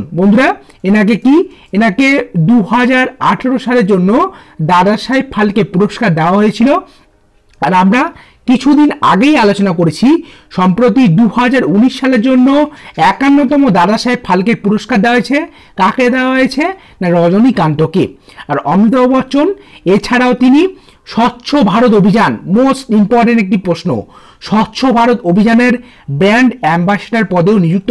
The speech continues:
রয়েছেন। তাছাড়া পালস পোলিও, ডিডি Kissan চ্যানেলের brand ambassador পদেও তিনি নিযুক্ত রয়েছেন।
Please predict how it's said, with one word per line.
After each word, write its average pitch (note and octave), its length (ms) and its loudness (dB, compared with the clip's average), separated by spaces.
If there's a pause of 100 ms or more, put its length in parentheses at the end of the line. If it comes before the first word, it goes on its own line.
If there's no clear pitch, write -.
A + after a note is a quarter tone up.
রয়েছেন। C#3+ 340 0 (440)
তাছাড়া B3+ 360 0 (480)
পালস B3 340 2 (100)
পোলিও, C4 360 4 (480)
ডিডি G#3+ 280 4 (120)
Kissan B3 360 0
চ্যানেলের B3+ 460 2 (440)
brand A3+ 280 2 (100)
ambassador G3+ 580 0
পদেও G3+ 260 2 (100)
তিনি B3 180 4 (460)
নিযুক্ত G#3+ 320 2 (120)
রয়েছেন। D#3+ 340 0